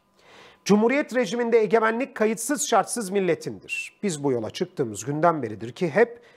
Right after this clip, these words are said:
bunu ifade ediyoruz. Cumhuriyet rejimi demokratik bir devlet yönetimidir. Evet. Peki şifre kelimelerine bakalım mı?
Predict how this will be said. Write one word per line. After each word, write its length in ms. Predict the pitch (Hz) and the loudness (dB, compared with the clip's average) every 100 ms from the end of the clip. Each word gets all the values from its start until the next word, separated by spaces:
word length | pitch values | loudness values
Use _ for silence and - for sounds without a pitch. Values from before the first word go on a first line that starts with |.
| _ | _
bunu 160 | - 285 | -4 -2
ifade 460 | 269 - 139 113 101 | 0 2 2 2 -8
ediyoruz. 560 | - 76 - - - _ _ _ - - - | -14 -16 -16 -18 -18 _ _ _ -20 -20 0
Cumhuriyet 500 | 208 214 254 277 220 | 4 4 4 0 0
rejimi 340 | 247 196 240 | 0 0 2
demokratik 640 | 226 233 233 233 233 294 - | 4 4 4 0 0 -6 -2
bir 180 | 233 220 | 0 2
devlet 360 | 202 214 214 | 2 2 0
yönetimidir. 720 | 160 123 - 92 - - - - | -6 -8 -12 -20 -20 -16 -14 -10
Evet. 480 | 120 80 - - - _ _ _ _ | -10 -10 -16 -16 -18 _ _ _ _
Peki 420 | - 202 196 185 - _ _ - | 0 2 2 -2 -4 _ _ -8
şifre 380 | - 190 196 | -4 0 0
kelimelerine 560 | 190 180 170 170 165 165 | 0 0 2 4 2 0
bakalım 360 | 165 - 240 311 | -2 -4 -6 -4
mı? 140 | 160 | -6